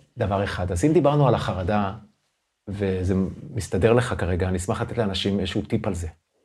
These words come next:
איך אני מרגיע מצבים שבהם אני מרגיש שאני נמצא במתח? תראו, אתה אמרת את זה קודם ואתה צודק. בן אדם בפחד,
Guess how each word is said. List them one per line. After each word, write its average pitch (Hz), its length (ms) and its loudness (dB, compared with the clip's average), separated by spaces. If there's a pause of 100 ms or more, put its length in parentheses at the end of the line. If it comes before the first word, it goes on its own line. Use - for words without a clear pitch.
(840)
איך - 140 0
אני 160 100 4
מרגיע 92 400 2 (680)
מצבים 92 520 0 (500)
שבהם 95 300 2
אני 104 120 4
מרגיש 95 320 0
שאני 90 360 0
נמצא 92 260 -4
במתח? 85 680 -4
תראו, 117 300 0 (300)
אתה - 120 2
אמרת 113 220 2
את 101 60 2
זה 90 80 0
קודם 101 220 0
ואתה 87 160 -2
צודק. 87 460 -6
בן 92 180 0
אדם 139 120 2
בפחד, 120 540 -2